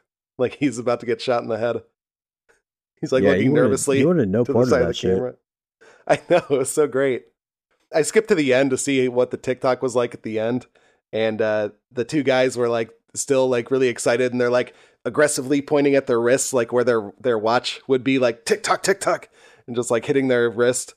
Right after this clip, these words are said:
Speaker 1: And, uh, the other guy, he just, like, half-heartedly, like, limp-wristedly brings his wrist up and just, like, taps it <laughs> twice and then, like, puts it down. <laughs> It's fucking great. <laughs>
Speaker 2: Awesome.
Speaker 1: I was very amused by that. Like, I laughed out loud when I saw that TikTok.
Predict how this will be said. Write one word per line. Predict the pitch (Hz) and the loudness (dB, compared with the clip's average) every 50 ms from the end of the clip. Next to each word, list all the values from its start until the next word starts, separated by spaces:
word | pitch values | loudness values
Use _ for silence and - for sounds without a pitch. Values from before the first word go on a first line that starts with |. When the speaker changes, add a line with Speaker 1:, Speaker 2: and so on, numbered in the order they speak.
| _ _ _ _ _ _ _ _ - | _ _ _ _ _ _ _ _ -2
Speaker 1:
And, | 127 123 123 | 0 0 2
uh, | 127 120 120 | 2 2 2
the | 113 131 131 | 2 2 2
other | 143 139 139 | 2 2 4
guy, | 127 139 135 131 131 | 2 4 4 4 2
he | 117 151 | 0 -2
just, | 139 143 135 - | -4 -2 0 0
like, | 156 139 | 0 0
half-heartedly, | - 127 139 135 - - 147 127 127 127 131 120 127 131 131 127 | 2 0 0 0 0 0 2 2 2 2 0 0 0 0 0 0
like, | 120 117 113 - | 0 -2 -2 -4
limp-wristedly | 120 120 123 123 - 117 117 113 - 131 120 113 127 123 | -2 -2 -2 -2 -2 -4 -4 -2 -2 -4 -2 -2 -2 -4
brings | 117 113 123 120 113 | -2 -2 -4 -4 -4
his | 110 120 101 | -6 -8 -4
wrist | 110 117 113 - - | -4 -4 -4 -2 -4
up | 120 117 113 | -4 -4 -4
and | - 117 | -6 -8
just, | 104 110 - | -8 -6 -4
like, | 127 120 110 - - | -2 -4 -4 -4 -4
taps | 127 117 117 120 - - | -2 -2 -2 -2 -2 -2
it | 139 - - | -2 -2 -2
<laughs> | |
twice | - 127 117 110 120 - - - | -2 -2 0 0 -2 -2 -4 -4
and | - 143 | -4 -2
then, | 123 127 127 | -2 -2 -2
like, | 120 123 120 - | -2 -6 -2 -2
puts | 147 131 - 143 | -2 0 0 -2
it | 135 - | -4 -4
down. | - 127 123 117 127 135 - _ _ - | -4 -4 -2 -2 -2 -4 -6 _ _ -20
<laughs> | - - - | -20 -20 -16
It's | _ - - | _ -8 -6
fucking | - - 151 117 - - 156 | 0 0 0 0 0 -4 -6
great. | - - - - - 147 - - 131 123 120 - _ - - - _ _ _ _ _ _ _ _ _ _ _ - - - _ _ _ _ _ | -6 -6 -6 -2 0 0 0 0 -4 -4 -4 -6 _ -20 -20 -20 _ _ _ _ _ _ _ _ _ _ _ -20 -20 -20 _ _ _ _ _
<laughs> | - - - _ _ - - - _ 151 147 - _ 156 151 - _ _ _ _ _ _ _ _ _ - | -14 -14 -14 _ _ -14 -14 -10 _ -12 -12 -10 _ -14 -14 -14 _ _ _ _ _ _ _ _ _ -8
Speaker 2:
Awesome. | 85 90 90 - - - 85 - _ _ _ - - _ _ _ _ _ _ _ _ _ _ _ | -6 -6 -6 -6 -8 -12 -12 -14 _ _ _ -20 -20 _ _ _ _ _ _ _ _ _ _ _
Speaker 1:
I | - 180 | 4 4
was | 190 135 | 4 4
very | 151 180 165 147 135 | 4 4 4 4 2
amused | 123 120 127 131 131 127 - | 0 0 0 -2 -2 -2 -4
by | 101 110 107 | -4 -4 -2
that. | 104 107 107 107 - - _ _ _ _ _ _ | -2 -2 -4 -4 -6 -8 _ _ _ _ _ _
Like, | - 123 123 | -2 0 2
I | 143 180 | 4 4
laughed | 185 160 147 143 143 - | 4 6 4 2 2 2
out | 127 123 110 | -2 0 0
loud | 120 120 120 117 104 | 0 -2 -2 -2 -4
when | 107 113 | -4 -6
I | 107 | -4
saw | - - 113 | -2 -2 -2
that | 110 107 104 101 - | -2 -2 -4 -6 -6
TikTok. | - 110 - - - 101 101 - - | -10 -10 -10 -8 -8 -8 -8 -8 -12